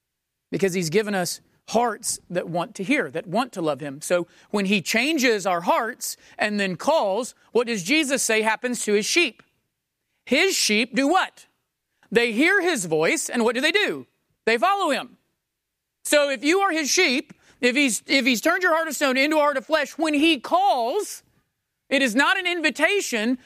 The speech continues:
that some of the sheep will not follow. This calling is sure, because his calling is his doing. His calling is his creating of these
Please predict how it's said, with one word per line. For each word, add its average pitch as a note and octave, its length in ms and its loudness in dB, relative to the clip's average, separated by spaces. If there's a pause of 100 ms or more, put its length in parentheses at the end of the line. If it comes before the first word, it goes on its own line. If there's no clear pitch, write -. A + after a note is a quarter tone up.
(140)
that C4 160 0
some D#4+ 260 0
of F4 140 -2
the F4+ 120 4
sheep D4+ 440 0
will C4+ 340 2
not C#4 320 -2
follow. D4+ 560 0 (1300)
This F#3 240 -6
calling A#3 600 -2 (240)
is A3 640 2
sure, A#3 760 0 (640)
because F3+ 300 -2
his F#3 160 -2
calling G#3 600 -2
is G#3 320 0
his E3+ 340 -2
doing. D#3+ 560 -4 (640)
His F#3 200 0
calling G#3 520 0
is G3+ 300 0
his F#3 340 0 (200)
creating F#3+ 840 0 (380)
of D#3 420 0 (320)
these D3 460 -2